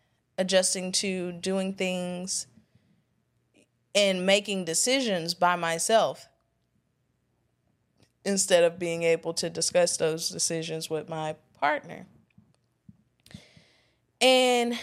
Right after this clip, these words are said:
so a lot of the times I was having good days, I was having bad days. It was just a,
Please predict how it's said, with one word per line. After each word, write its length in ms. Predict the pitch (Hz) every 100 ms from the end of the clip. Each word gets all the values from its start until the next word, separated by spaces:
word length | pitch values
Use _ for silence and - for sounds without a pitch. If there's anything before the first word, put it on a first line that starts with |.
| -
so 580 | - 277 269 254 247 240 - - _ _ _ -
a 100 | 214
lot 220 | 240 254
of 60 | 262
the 80 |
times 420 | 254 254 240 233 208
I 100 | 185
was 120 | 185
having 340 | 196 175 175
good 200 | 233 294
days, 400 | 277 247 247 233
I 80 | 180
was 120 | 175
having 280 | 190 175 170
bad 300 | 190 190 190
days. 440 | 185 180 180 185 - - - _ _
It 80 | 453
was 120 | 440
just 160 | 220 196
a, 320 | 151 147 92